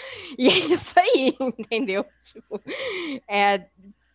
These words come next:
boa parte das coisas veio daí. Óbvio que tem uma coisa ou outra, tipo, tem a Olivia, que é chata pra caralho, mas assim, é porque a gente também tem que dar um pouquinho desses momentos pras pessoas, sabe?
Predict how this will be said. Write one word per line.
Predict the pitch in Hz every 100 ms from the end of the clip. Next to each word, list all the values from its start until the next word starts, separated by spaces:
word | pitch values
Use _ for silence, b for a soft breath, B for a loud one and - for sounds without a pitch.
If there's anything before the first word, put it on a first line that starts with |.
| _
boa | - 196 254
parte | 269 254 262
das | 254
coisas | - 254
veio | 262
daí. | 262 311
Óbvio | 302
que | 466
tem | 494
uma | 453
coisa | 359 349
ou | 277
outra, | 262
tipo, | 247 -
tem | 254
a | 254
Olivia, | 269 208 254 208
que | 202
é |
chata | 214 226
pra | 254
caralho, | 262 254 196 196 233 196 175 - b b b
mas | 233 269
assim, | 349 370 247 202
é | 247
porque | 294 294 330 302 - -
a | 269
gente | 320 -
também | 339 330 330 247 _
tem | - 370
que | 381
dar | 320 302
um | 320
pouquinho | 311 311 311 294
desses | 285 285 262
momentos | 254 247 240 -
pras | - 233
pessoas, | - 226 - 185 180 175
sabe? | - 196 202